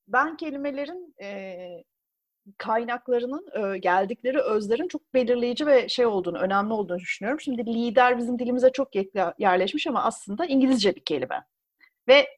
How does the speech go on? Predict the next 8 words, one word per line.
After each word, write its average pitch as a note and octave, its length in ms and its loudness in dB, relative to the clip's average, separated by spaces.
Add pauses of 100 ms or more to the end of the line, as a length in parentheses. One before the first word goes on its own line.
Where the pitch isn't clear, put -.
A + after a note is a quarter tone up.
(140)
lead D4+ 260 8
etmekten, F#3+ 600 4
yönlendirmekten, A3+ 1040 6
bir B3+ 180 2
noktadan C4 560 2
bir B3+ 160 2
noktaya B3+ 360 4
götürürken C4 840 2